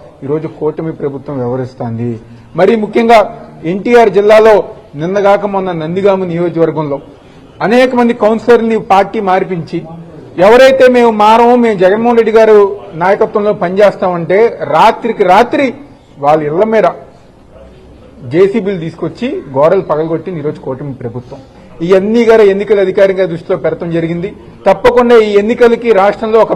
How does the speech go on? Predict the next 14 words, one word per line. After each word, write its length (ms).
ప్రత్యేకమైన 640
అధికారి, 320
పార్టీలతో 540
సంబంధం 460
లేకుండా, 420
ఏ 40
పార్టీలకి 460
అనుకూలంగా 440
ఉండకుండా 460
నిజాయితీ 560
కలిగిన 300
ఒక 60
ఎన్నికల 360
అధికారిని 460